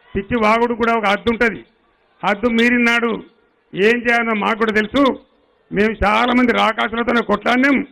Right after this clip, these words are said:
ఈ గోకాసులు మాకు ఒక గోచి కింద కూడా లెక్క కాదు, తొక్కి పడేస్తాం, జాగ్రత్త అని కూడా మనవి చేస్తా ఉన్నా.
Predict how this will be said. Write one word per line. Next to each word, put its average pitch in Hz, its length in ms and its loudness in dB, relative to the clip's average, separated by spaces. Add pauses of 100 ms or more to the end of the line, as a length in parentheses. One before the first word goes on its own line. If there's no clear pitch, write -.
(380)
ఈ 208 100 0 (160)
గోకాసులు 226 440 0
మాకు 226 180 0
ఒక 202 140 -2
గోచి 247 220 2
కింద 247 160 -8
కూడా 240 200 0
లెక్క 214 200 -2
కాదు, 226 420 0 (580)
తొక్కి 208 220 -2
పడేస్తాం, 233 420 0
జాగ్రత్త 214 440 0
అని 226 60 0
కూడా 220 120 0
మనవి 208 240 0
చేస్తా 196 260 0
ఉన్నా. 180 180 0